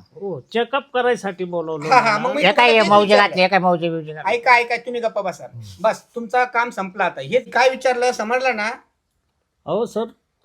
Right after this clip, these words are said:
Speaker 1: मला यांनी फोन केला होता. मी
Speaker 2: हा, आलं
Speaker 1: यांचा
Speaker 2: लक्षात.
Speaker 1: फॅमिली डॉक्टर आहे,
Speaker 2: हा.
Speaker 1: चेकअप करायसाठी. आणि चेकअप केल्यानंतर माझ्या निदर्शनात असं आलं,
Speaker 2: हा.
Speaker 1: अंदाज माझा असा आला का हिला दोन तीन महिने झालेले आहे.
Speaker 2: बरोबर.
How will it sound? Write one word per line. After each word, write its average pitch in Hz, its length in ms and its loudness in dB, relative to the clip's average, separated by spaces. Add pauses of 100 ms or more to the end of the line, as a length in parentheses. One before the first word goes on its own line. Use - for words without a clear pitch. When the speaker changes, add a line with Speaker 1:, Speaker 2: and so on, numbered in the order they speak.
(280)
Speaker 1:
मला 196 240 2
यांनी 247 300 4
फोन 214 260 0
केला 190 240 -2
होता. 170 440 -4
मी 220 120 -8
Speaker 2:
हा, 285 60 2
आलं 269 160 6
Speaker 1:
यांचा 294 220 4
Speaker 2:
लक्षात. 247 140 2 (360)
Speaker 1:
फॅमिली 196 420 2
डॉक्टर 185 400 -4
आहे, 202 200 -6
Speaker 2:
हा. 196 320 -2 (220)
Speaker 1:
चेकअप 185 380 -4
करायसाठी. 185 680 -8
आणि 220 280 -8
चेकअप 226 420 -10
केल्यानंतर 233 560 -10
माझ्या 226 340 -10
निदर्शनात 202 720 -8
असं 190 240 -10
आलं, 180 460 -4 (100)
Speaker 2:
हा. 196 180 -2 (200)
Speaker 1:
अंदाज 180 360 -4
माझा 180 320 -6
असा 180 280 -8
आला 202 180 -10
का 214 160 -10
हिला 214 320 -10
दोन 190 220 -8
तीन 214 200 -12
महिने 202 300 -8
झालेले 165 440 -8
आहे. 196 420 0
Speaker 2:
बरोबर. 214 320 0